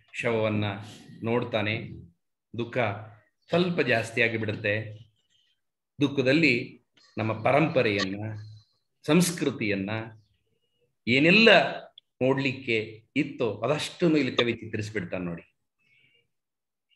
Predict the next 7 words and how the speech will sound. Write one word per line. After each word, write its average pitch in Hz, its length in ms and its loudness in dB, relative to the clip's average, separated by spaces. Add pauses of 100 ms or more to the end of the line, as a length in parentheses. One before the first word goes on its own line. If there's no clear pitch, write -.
(400)
ಜನಕಂಗೆ 214 840 8
ಜಲಾಂಜಲಿಯಂ 175 1400 4 (1400)
ತನೂಭವಂ 220 880 8
ಕೊಡುವುದು 190 460 -2
ಉಚಿತ, 175 400 -4 (2500)
ಅದುಗೆಟ್ಟು 180 760 2
ಈಗಳ್ 175 840 -2